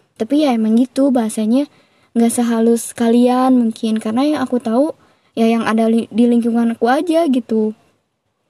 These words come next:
Kalau bahasa lemes pasti aku kurang tahu. Kayak pernah ya dulu aku dibawa ke rumah pacar aku. Terus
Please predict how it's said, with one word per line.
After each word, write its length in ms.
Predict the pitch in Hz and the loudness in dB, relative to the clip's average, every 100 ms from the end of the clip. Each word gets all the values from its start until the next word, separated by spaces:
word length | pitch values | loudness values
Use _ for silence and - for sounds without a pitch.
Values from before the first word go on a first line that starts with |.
| _ _ _ | _ _ _
Kalau 320 | - 254 247 | -2 2 2
bahasa 320 | 240 240 262 | 2 0 0
lemes 320 | 247 262 320 | 2 2 0
pasti 240 | 294 277 370 | -4 -4 -4
aku 240 | 349 381 | -2 -4
kurang 320 | - 294 240 | -2 0 0
tahu. 400 | 226 214 208 262 - _ _ _ _ _ _ _ _ - | 0 -2 -2 -2 -4 _ _ _ _ _ _ _ _ -4
Kayak 240 | 269 - | -2 0
pernah 240 | 262 240 254 | 0 2 2
ya 160 | 294 | 2
dulu 240 | 302 254 254 | 2 2 2
aku 320 | 269 254 269 | 0 0 2
dibawa 480 | 269 226 220 240 269 - - _ - | 2 2 0 -2 -4 -12 -20 _ -8
ke 160 | 262 | -4
rumah 240 | 247 240 240 | 0 0 0
pacar 320 | 240 240 226 | -2 -2 -4
aku. 320 | 214 - 247 - _ _ _ | -6 -4 -4 -4 _ _ _
Terus 460 | - 254 277 - | -2 0 0 -4